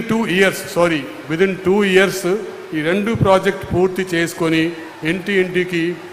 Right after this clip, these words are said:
మంచి నీళ్లు తీసుకుపోతామని ఇటువంటి ఒక హామీ ఇచ్చి డిప్యూటీ సీఎం గారికి, ఇక్కడ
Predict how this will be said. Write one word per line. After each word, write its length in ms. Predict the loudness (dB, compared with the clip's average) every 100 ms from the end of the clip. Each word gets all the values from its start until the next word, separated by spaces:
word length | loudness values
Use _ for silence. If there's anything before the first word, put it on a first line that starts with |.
| -16 -6 -2
మంచి 220 | 0 2
నీళ్లు 200 | 2 2 2
తీసుకుపోతామని 840 | 0 0 0 2 4 4 4 2 0 -2
ఇటువంటి 380 | -2 -2 0 0 2
ఒక 120 | 2 2 0 -8 -14 -4
హామీ 280 | 2 4 4 2
ఇచ్చి 260 | 0 0 0 0 -2
డిప్యూటీ 240 | -2 0 0
సీఎం 220 | 2 0 2
గారికి, 360 | 0 0 -2 -2 -2 -8 -8
ఇక్కడ 160 | 0